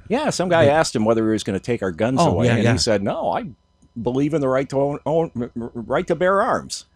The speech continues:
Speaker 2: Well, see, he thinks it's because of, because, because of hunting. So remember, I do remember that. He said, "Well, I have sons that hunt." Well, no, your one son's a communist and the other one's dead.
Speaker 1: Yeah.
Speaker 2: But, and then he's gonna take, you know, "But you don't, you don't need a hundred bullets.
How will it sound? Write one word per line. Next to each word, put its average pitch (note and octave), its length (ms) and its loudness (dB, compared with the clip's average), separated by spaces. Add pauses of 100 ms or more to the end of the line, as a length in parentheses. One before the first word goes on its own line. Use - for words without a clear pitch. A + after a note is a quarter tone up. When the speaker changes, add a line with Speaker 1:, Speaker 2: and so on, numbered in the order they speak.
(300)
Speaker 2:
Well, F3+ 260 6
see, F3+ 220 2
he F3 140 2
thinks F#3 300 -2
it's C#3 160 -2
because C3+ 320 0
of, A2 240 -6
because, A#2+ 280 -4
because A#2 260 -2
of F2+ 100 -8
hunting. G2 320 -4
So - 160 -6
remember, C3+ 420 0
I A#2+ 100 2
do C#3+ 160 -2
remember C#3+ 300 0
that. F2+ 120 -4
He A2 60 -2
said, A#2 180 -4
"Well, A#2+ 140 0
I A3 80 0
have D#3 180 0
sons F#3+ 300 -2
that E2 100 -4
hunt." E2+ 240 -8
Well, F3+ 180 -6
no, C3 360 -6
your G2 160 -6
one E3+ 160 -4
son's G#2+ 360 -6
a F#2+ 80 -10
communist C3 460 -6
and - 80 -12
the D3 60 -4
other E3 80 -4
one's F3 160 -6
dead. B3 260 -2 (140)
Speaker 1:
Yeah. G#3+ 160 -8 (840)
Speaker 2:
But, D#3+ 180 0 (380)
and C3+ 80 2
then D3 100 6
he's C3+ 120 4
gonna B2 160 2
take, C#3 300 2
you B2 200 2
know, A2 160 0
"But G#2+ 200 -2
you E3+ 100 0
don't, B3 220 4
you G#2+ 160 0
don't F#3 180 0
need F#3+ 160 2
a C3+ 80 4
hundred D3 320 2
bullets. C3+ 460 0